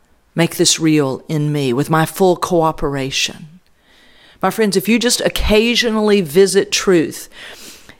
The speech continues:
if you read something and say, "Oh, that was awesome," or, "That was a great message," or, you know, "I know I've got homework to do and I've got a session coming up, and if I don't get my homework done, then," you know,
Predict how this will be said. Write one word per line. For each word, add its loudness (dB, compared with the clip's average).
if 0
you 0
read 0
something -2
and -2
say, 0
"Oh, 2
that 2
was 2
awesome," -2
or, 0
"That -2
was -2
a 0
great -2
message," 2
or, 4
you 4
know, 4
"I 2
know 2
I've 0
got 2
homework 2
to 2
do 8
and 0
I've -4
got 0
a 2
session -2
coming 2
up, 0
and -2
if -6
I 0
don't -4
get -2
my -2
homework 0
done, 0
then," -2
you 0
know, -4